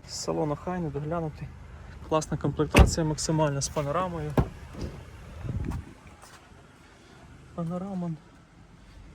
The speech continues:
спереду, ззаду. Повний електропакет. Такі сидіння шкіряні. Руль не дуже обтертий, але є вже сліди такі нормальної експлуатації. Така сенсорна мультимедіа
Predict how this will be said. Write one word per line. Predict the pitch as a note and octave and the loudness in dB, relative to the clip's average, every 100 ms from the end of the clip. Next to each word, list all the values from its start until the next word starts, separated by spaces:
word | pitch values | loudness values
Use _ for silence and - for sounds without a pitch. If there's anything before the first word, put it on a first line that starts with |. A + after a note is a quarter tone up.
| - - - - | -16 -16 -14 -14
спереду, | - - D#3 D#3 D#3+ | -10 -4 -4 -2 -2
ззаду. | D3+ D#3 D3+ D3 - - - - - - | 0 0 0 -4 -8 -14 -14 -16 -16 -4
Повний | E3 E3 | -2 0
електропакет. | D#3 D#3 - D#3+ - E3+ G3 F#3+ - - - - - - - - - - | 0 -2 -4 -6 -4 -6 -6 -6 -8 -14 -8 -8 -8 -10 -12 -18 -20 -20
Такі | - F3 | -6 -6
сидіння | - D#3+ F3+ F3+ | -4 -4 0 0
шкіряні. | D#3+ E3+ D#3+ D#3 D#3 C#3+ - - - - - - - - - - - - - - - | 0 0 2 2 0 -4 -10 -16 -18 -18 -18 -18 -16 -14 -12 -12 -14 -14 -14 -12 -2
Руль | F3 F3+ D#3+ | 2 4 4
не | D3+ | 2
дуже | D3+ D#3 D3 | 2 2 2
обтертий, | C#3+ - F#3+ - D#3+ | 2 4 4 4 0
але | C#3+ D3 | 2 2
є | D3 | 4
вже | C#3 | 2
сліди | C#3 - D3 C#3+ | 2 -2 0 0
такі | - - - D#3 - | 0 -8 -6 -6 -4
нормальної | D3+ D3+ D3 D3 | -4 0 0 0
експлуатації. | C#3+ - D#3 - D3+ - F#3+ F3 - - - - - - - - - - | 0 -2 -4 0 0 0 -4 -6 -10 -10 -14 -16 -18 -20 -20 -20 -20 -18
Така | - - F#3+ E3 - | -14 -4 -2 -2 -6
сенсорна | - D#3 D3+ D#3+ D#3 | -4 -2 -2 -2 -2
мультимедіа | D3+ D3+ D3+ E3 E3 D3 D3 | 0 0 0 0 0 0 -2